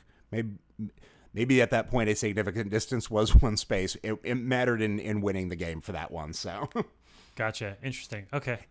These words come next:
Speaker 2: I'll have to
Speaker 1: it
Speaker 2: check
Speaker 1: was,
Speaker 2: the
Speaker 1: it was
Speaker 2: rules on
Speaker 1: also
Speaker 2: that.
Speaker 1: one of those cards I was like, "Why would I wanna be attacked by a dinosaur?" <laughs> And I was like, "Oh, uh, 'cause, uh,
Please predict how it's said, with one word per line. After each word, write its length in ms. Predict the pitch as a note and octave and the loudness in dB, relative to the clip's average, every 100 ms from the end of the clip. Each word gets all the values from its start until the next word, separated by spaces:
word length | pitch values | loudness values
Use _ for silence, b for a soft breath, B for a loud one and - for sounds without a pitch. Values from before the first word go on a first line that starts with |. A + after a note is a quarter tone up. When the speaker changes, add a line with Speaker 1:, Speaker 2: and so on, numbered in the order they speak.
| - | -8
Speaker 2:
I'll 60 | C3 | -8
have 80 | |
to 60 | C#3 | -2
Speaker 1:
it 40 | |
Speaker 2:
check 80 | D3 | 2
Speaker 1:
was, 80 | D3+ | 4
Speaker 2:
the 40 | A#2+ | 6
Speaker 1:
it 60 | |
was 120 | F3+ | 6
Speaker 2:
rules 20 | F3+ | 8
on 40 | |
Speaker 1:
also 100 | E3+ | 6
Speaker 2:
that. 60 | E3 | 8
Speaker 1:
one 80 | C#3+ | 8
of 60 | |
those 140 | B2+ - | 6 6
cards 280 | C#3+ C3 B2+ | 4 4 4
I 40 | |
was 100 | A#2+ | 4
like, 180 | C3 A#2 | 4 2
"Why 160 | B2+ D#3+ | 0 2
would 140 | E3 | 2
I 40 | D#3 | 2
wanna 280 | C#3+ C3+ | 2 2
be 120 | B2+ B2 | 2 -2
attacked 380 | A2+ A#2 G#2+ | 0 -2 -2
by 140 | - A2 | -2 -2
a 60 | F#2+ | 0
dinosaur?" 640 | F#2+ G#2 - - A#2 F2+ | 0 0 0 4 4 2
<laughs> 20 | |
And 180 | D#2+ A#2 | 2 2
I 20 | |
was 120 | A2+ | 2
like, 160 | A2+ - B B - | 2 -2 B B 2
"Oh, 260 | C#3 G#2 - b b | 6 6 2 b b
uh, 220 | G#2+ G#2+ | 2 2
'cause, 340 | G2+ A#2 G2+ F#2+ | 4 0 0 2
uh, 260 | F#2+ F2+ | 4 4